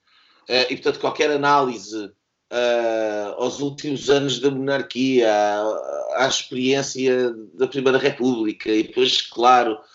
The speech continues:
ao, ao, ao corporativismo, eh, salazarista, eh, diz-nos que isto é, é muito normal a negociata, é muito normal o compadrio, o esquema, a,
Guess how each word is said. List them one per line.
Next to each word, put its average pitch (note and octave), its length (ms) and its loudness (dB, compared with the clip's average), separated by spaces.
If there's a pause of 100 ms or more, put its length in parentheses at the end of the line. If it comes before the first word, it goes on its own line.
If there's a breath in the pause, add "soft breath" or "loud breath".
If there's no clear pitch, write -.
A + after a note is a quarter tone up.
(240 soft breath)
ao, B2+ 120 0
ao, B2+ 920 2
ao C3 120 -2
corporativismo, B2+ 960 -6 (340 soft breath)
eh, B2+ 380 4
salazarista, B2+ 1120 2 (540 soft breath)
eh, C#3+ 460 2 (200)
diz-nos D3+ 540 0
que - 140 -10
isto - 180 -2
é, C#3+ 400 4 (300)
é C#3+ 140 0
muito E3 380 -2
normal C3 540 2
a C#3+ 60 8
negociata, C#3+ 880 2
é G#2+ 80 -4
muito G#2 300 -12
normal A2+ 540 -6
o A2 40 -10
compadrio, C3+ 840 2
o G2+ 40 -6
esquema, C3 580 2
a, G2 520 -6